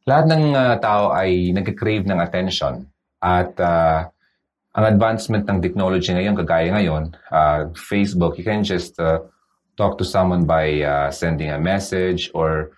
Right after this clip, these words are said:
you can use Skype para mag-, ah, magkita kayo ng harap-harapan, di ba? At may mga iba-ibang paraan para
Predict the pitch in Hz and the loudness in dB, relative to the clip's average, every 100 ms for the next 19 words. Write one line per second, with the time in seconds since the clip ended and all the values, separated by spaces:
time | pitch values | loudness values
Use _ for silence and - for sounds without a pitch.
0 | _ - - 87 80 82 - 98 92 - | _ -8 0 2 2 0 0 2 2 2
1 | 80 76 78 73 69 69 73 73 73 73 | -2 -2 -2 -4 -6 -2 0 0 -2 -2
2 | 82 78 - _ _ _ _ 104 92 95 | -6 -6 -10 _ _ _ _ 0 0 2
3 | 85 85 80 80 76 78 76 76 80 92 | 0 2 0 -2 -4 -2 -2 -2 -2 0
4 | 98 - - 69 82 120 - _ _ _ | -2 -4 -8 -2 0 0 -4 _ _ _
5 | - 110 120 123 120 135 180 190 185 170 | -4 0 2 0 2 4 4 4 4 4
6 | 156 147 135 117 - - 127 135 135 127 | 2 2 0 -4 -8 -6 0 2 2 0
7 | 90 - 85 73 69 - 82 82 80 78 | 0 0 0 -2 -6 -6 -2 2 2 2
8 | 73 | 0